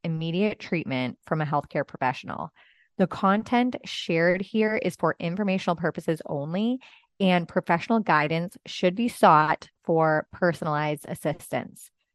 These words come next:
Your well-being is of utmost importance. And I want to repeat these words of wisdom that I heard Pastor Rick Warren say, and that's, "Don't ever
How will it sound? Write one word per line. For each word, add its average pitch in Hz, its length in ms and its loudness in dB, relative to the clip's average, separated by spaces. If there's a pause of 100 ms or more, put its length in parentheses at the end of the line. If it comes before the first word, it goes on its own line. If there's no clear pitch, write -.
(120)
Your 196 480 4
well-being 170 840 0
is 170 220 -4
of 165 240 0
utmost 151 720 -4
importance. - 680 -8 (420)
And 196 100 4
I 190 60 6
want 190 200 4
to 254 100 -2
repeat 214 380 -2
these 208 200 -2
words 180 200 4
of 165 120 -2
wisdom 165 300 0
that 180 100 6
I 175 40 6
heard 165 260 0
Pastor 156 440 -2
Rick 160 220 -4
Warren 156 380 0
say, 220 380 0 (360)
and 190 120 2
that's, 175 360 2 (640)
"Don't 208 320 4 (220)
ever 165 600 0